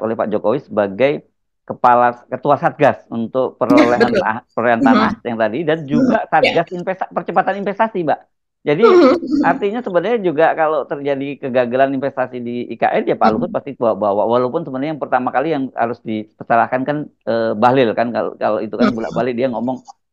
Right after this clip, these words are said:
Speaker 1: seolah-olah udah, eh, closing
Speaker 2: Mhm.
Speaker 1: semua gitu, tapi ternyata kan zong semua begitu ya. Jadi,
Speaker 2: Mhm.
Speaker 1: eh, kembali lagi ke soal Pak Luhut, kenapa kemudian Pak Luhut turun, eh, gunung begitu ya?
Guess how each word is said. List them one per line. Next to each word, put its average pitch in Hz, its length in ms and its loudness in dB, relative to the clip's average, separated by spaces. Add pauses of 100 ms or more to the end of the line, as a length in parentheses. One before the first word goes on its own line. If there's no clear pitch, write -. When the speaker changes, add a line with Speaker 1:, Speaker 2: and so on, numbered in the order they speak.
(120)
Speaker 1:
seolah-olah 120 560 4
udah, 113 220 -4 (100)
eh, 107 160 -6
closing 135 400 4
Speaker 2:
Mhm. - 80 -18
Speaker 1:
semua 127 320 2
gitu, 120 160 -2
tapi 123 240 -4
ternyata 123 320 -4
kan 143 240 -2
zong 127 320 4
semua 117 320 -2
begitu 107 320 -8
ya. 113 160 -4 (400)
Jadi, 240 320 -2
Speaker 2:
Mhm. 202 400 0
Speaker 1:
eh, 175 80 2
kembali 202 320 2
lagi 330 160 0
ke 170 240 6
soal 120 240 0
Pak 123 160 6
Luhut, 110 160 -6
kenapa 127 240 -4
kemudian 120 320 -8
Pak 113 160 0
Luhut 113 320 -8 (240)
turun, 117 560 0 (160)
eh, 110 320 0
gunung 120 480 2
begitu 113 240 0
ya? 120 400 0